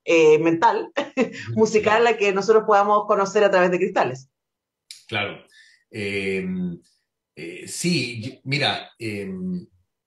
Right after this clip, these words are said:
Speaker 2: em, un amigo me decía, "Pero toca, tócate, tócate la, la, la,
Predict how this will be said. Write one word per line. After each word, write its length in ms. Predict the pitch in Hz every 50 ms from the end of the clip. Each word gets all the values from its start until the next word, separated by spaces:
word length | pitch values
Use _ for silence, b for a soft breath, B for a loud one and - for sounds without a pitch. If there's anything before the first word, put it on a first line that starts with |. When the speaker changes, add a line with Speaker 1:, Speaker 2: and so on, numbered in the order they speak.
| _
Speaker 2:
em, 560 | - 123 127 135 143 131 135 131 139 151 147 143
un 60 | 135
amigo 200 | 147 185 226 226
me 100 | 170 143
decía, 280 | 123 - 190 160 123
"Pero 180 | - 117 110 110
toca, 360 | - 190 - 196 185 185 -
tócate, 380 | - 196 - 196 202 202 180 - -
tócate 760 | - 190 - 190 - 190 196 190 175 175 165 156 147 143 - _ _ _ _ _ _ _
la, 320 | - 123 - - - - -
la, 220 | - - - - _ -
la, 380 | - - - - - - -